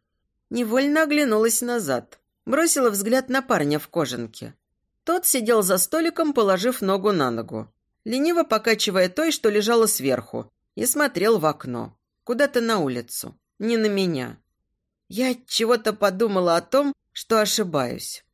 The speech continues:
Да, голос этого мужчины похож на голос таинственного убийцы,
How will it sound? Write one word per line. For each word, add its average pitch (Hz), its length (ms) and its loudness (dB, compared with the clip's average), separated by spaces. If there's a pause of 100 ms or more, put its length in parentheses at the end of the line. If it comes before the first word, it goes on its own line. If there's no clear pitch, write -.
(480)
Да, 185 440 0 (240)
голос 254 420 2
этого 220 300 0
мужчины 247 520 0
похож 285 640 0
на 147 160 0
голос 160 320 2
таинственного 147 720 0
убийцы, 151 680 -2